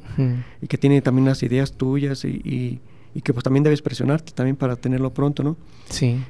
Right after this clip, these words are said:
Speaker 2: Pero eso también te permite el estar leyendo, te permite... Hay, hay un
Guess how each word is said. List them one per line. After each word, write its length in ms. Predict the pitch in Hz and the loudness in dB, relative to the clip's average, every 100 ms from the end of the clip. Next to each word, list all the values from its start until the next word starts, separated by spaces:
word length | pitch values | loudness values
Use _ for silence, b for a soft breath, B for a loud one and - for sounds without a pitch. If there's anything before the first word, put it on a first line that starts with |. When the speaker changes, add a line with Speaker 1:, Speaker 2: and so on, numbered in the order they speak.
| - | 2
Speaker 2:
Pero 180 | - 156 | 10 12
eso 200 | 165 185 | 12 8
también 240 | 180 165 165 | 8 6 6
te 100 | 175 | 4
permite 480 | 165 151 160 160 | 6 8 6 8
el 80 | 160 | 6
estar 240 | 135 151 151 | 6 4 6
leyendo, 540 | 156 147 156 165 170 | 6 8 8 8 4
te 140 | 165 | 0
permite... 880 | 139 139 139 147 - - 156 160 156 151 - - - b b b b b b b - | 2 4 6 4 2 2 6 6 6 0 -14 -20 -20 b b b b b b b -4
Hay, 240 | 143 151 | 2 4
hay 160 | 151 160 | 6 6
un 200 | 165 | 6